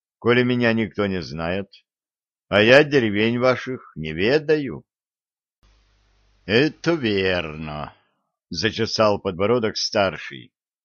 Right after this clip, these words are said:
Слушать никто не станет. Хорошо, коли вообще на порог пустят. Вот что, колдун, даст тебе община лабуту для компании.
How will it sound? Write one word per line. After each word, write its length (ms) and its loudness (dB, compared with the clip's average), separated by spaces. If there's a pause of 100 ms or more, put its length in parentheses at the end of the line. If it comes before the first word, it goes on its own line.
(580)
Слушать 800 0
никто 480 -2
не 160 0
станет. 680 0 (760)
Хорошо, 500 2
коли 300 0
вообще 500 0
на 140 -2
порог 440 -2
пустят. 520 -8 (720)
Вот 200 2
что, 320 -2
колдун, 600 -2 (800)
даст 420 4
тебе 300 2
община 580 0
лабуту 720 -2
для 200 -10
компании. 680 -2